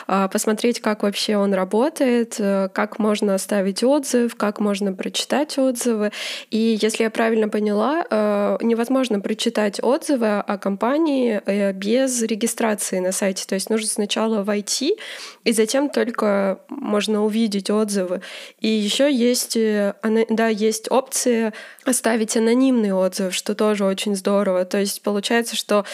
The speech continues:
а, ну, женщины, которые пишут о своём опыте, они как бы защищены вот этой анонимностью, с одной стороны, с другой стороны, а, просто так их отзывы не прочитать без регистрации.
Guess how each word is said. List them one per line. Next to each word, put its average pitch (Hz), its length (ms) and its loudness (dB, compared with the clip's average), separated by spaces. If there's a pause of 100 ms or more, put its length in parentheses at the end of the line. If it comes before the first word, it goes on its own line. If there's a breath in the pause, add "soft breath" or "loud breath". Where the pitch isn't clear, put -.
(260 loud breath)
а, 190 580 0
ну, 208 240 0
женщины, 240 500 2
которые 208 440 0
пишут 208 480 -2
о 190 80 0
своём 196 320 2
опыте, 247 400 0
они 196 180 2
как 202 160 -2
бы 196 140 -4
защищены 208 600 0
вот 196 200 -4
этой 190 240 0
анонимностью, 208 680 0
с - 120 -4
одной 202 200 0
стороны, 190 400 -2
с 180 40 -10
другой 196 320 -2
стороны, 190 480 -2 (400 loud breath)
а, 180 160 -2
просто 220 340 0
так 226 320 -2
их 196 160 0
отзывы 196 380 0
не 190 120 0
прочитать 185 720 -4
без 190 180 -2
регистрации. - 840 -6